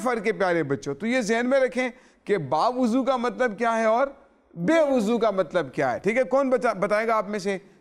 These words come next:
یہ چھوٹے سے بچے ہمارے ساتھ ہیں، ذرا مائک ان کو دیجیے گا۔ ہاں بھائی، آپ، آپ ذرا بتائیں، یہ باوضو اور بے وضو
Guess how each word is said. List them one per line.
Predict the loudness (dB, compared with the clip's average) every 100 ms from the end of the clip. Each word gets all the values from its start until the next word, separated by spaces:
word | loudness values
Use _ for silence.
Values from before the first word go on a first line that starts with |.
| -8
یہ | -6
چھوٹے | 0 2 2 0
سے | 0
بچے | 0 0 0
ہمارے | 0 0 0
ساتھ | 0 0
ہیں، | -2
ذرا | -4 -2
مائک | 0 -2
ان | -4
کو | -2
دیجیے | -2 -2 -4 -4
گا۔ | -6 -10 _ _ _ _ _ _ _ _ _ -20 -20 -20 _ _ -20 _ _
ہاں | -2 0
بھائی، | 2 0
آپ، | 2 2 2 -4 -10
آپ | -2 2 2
ذرا | 0 -2 0
بتائیں، | -2 0 0 0 -6 _ _ _ _ _ -2
یہ | -2
باوضو | 0 2 2 0 -2 -2 -2 -2 0
اور | 0 0
بے | -2 -2 0 0
وضو | -2 -4 -4 -4